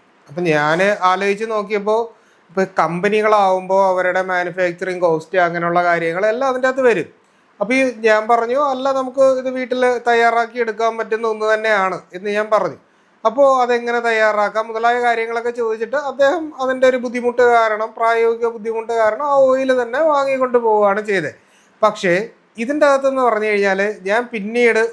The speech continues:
ഒന്ന് ഡീറ്റെയിൽ ആയിട്ടൊന്ന് ആലോചിച്ച് നോക്കിയപ്പോഴാണ് മനസ്സിലായത്, നമുക്ക് വീട്ടിൽ വളരെ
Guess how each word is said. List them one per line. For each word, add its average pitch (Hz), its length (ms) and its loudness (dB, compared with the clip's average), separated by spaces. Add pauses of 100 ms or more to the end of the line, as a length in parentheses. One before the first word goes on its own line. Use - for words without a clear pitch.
ഒന്ന് 202 200 -4
ഡീറ്റെയിൽ 196 420 0
ആയിട്ടൊന്ന് 208 360 -2 (100)
ആലോചിച്ച് 190 460 -4
നോക്കിയപ്പോഴാണ് 190 500 -2
മനസ്സിലായത്, 160 480 -2 (480)
നമുക്ക് 269 300 0
വീട്ടിൽ 233 260 0 (120)
വളരെ 202 320 0